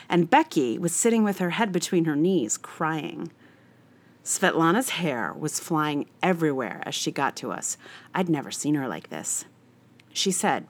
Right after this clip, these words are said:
breathlessly, "We went through a dark passage, like, the other side, and when we opened the door at the end, I saw a crocodile and an elephant in a room just as tiny as the room we were in. It was loud and terrifying. What in the world is this place?"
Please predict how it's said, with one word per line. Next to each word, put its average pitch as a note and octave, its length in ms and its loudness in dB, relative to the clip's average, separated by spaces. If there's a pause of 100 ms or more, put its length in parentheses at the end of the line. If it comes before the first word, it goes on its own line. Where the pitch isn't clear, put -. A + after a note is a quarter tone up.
breathlessly, - 680 -6 (500)
"We A3 140 6
went G3+ 200 6
through F#4+ 160 8
a G4+ 40 6
dark G#4 280 6
passage, B3 600 4
like, G3+ 260 4
the A3 120 4
other G3+ 140 6
side, G3 460 6 (220)
and A#3 100 6
when A#3 140 8
we B3 140 6
opened A3 280 6
the C#4+ 80 4
door G3 300 6
at A#3+ 100 0
the G#3 160 -2
end, A3+ 300 6 (180)
I A3+ 80 8
saw A3+ 220 6
a F#3+ 40 2
crocodile D4+ 720 6
and G3+ 100 6
an F#3 100 6
elephant D4 500 6
in G#3+ 100 4
a G3+ 80 6
room A3+ 240 6
just A#3 180 2
as F#3+ 120 4
tiny F4 400 6
as D4+ 100 4
the C#4 80 4
room A3 220 6
we C#4+ 160 8
were B3+ 120 6
in. D#3 280 2 (200)
It D#4+ 120 4
was F#4 180 4
loud F#3 480 6 (100)
and G3+ 200 4
terrifying. E3 720 6
What F#3+ 440 4
in E4+ 140 8
the D#4+ 80 10
world D4 400 8
is G4+ 220 4
this - 240 4
place?" D3+ 640 -2